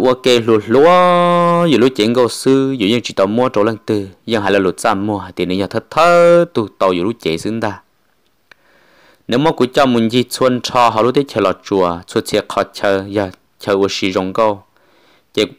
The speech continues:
bé cho đã lâu là sẽ đần đỡ là, là bỏ lần ra bé mù ô xì đâu khó xe khó chờ vì lỡ nhưng hạt tiền uốn ra tiền là chỉ là gì có bỏ lúc tới lúc chờ.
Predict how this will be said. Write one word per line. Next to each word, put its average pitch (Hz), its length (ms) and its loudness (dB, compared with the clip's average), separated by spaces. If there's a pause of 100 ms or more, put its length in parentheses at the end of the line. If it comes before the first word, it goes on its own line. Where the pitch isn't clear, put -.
(100)
bé 147 80 2
cho 117 200 0
đã 139 120 2
lâu 139 280 2
là 107 80 0
sẽ - 140 -4
đần 107 220 0
đỡ 104 140 2
là, 104 140 2
là 98 80 2
bỏ 107 140 -2
lần 120 220 -2
ra 113 200 -2
bé 131 120 2
mù 95 300 -4
ô 104 100 -2
xì 104 200 -6
đâu 98 120 -2
khó 92 140 -6
xe - 160 -8
khó - 100 -6 (100)
chờ 92 300 -4
vì 98 260 -4 (840)
lỡ 107 200 2
nhưng 127 220 0
hạt 101 80 -4
tiền 92 240 -2
uốn 101 200 0
ra 98 160 0
tiền 87 320 -2
là 87 100 0
chỉ 85 140 -4
là 92 260 -2
gì 98 180 -6
có 90 160 -4 (100)
bỏ 87 140 -2
lúc 101 140 -6
tới 113 100 0
lúc 120 160 -4
chờ. 90 300 -4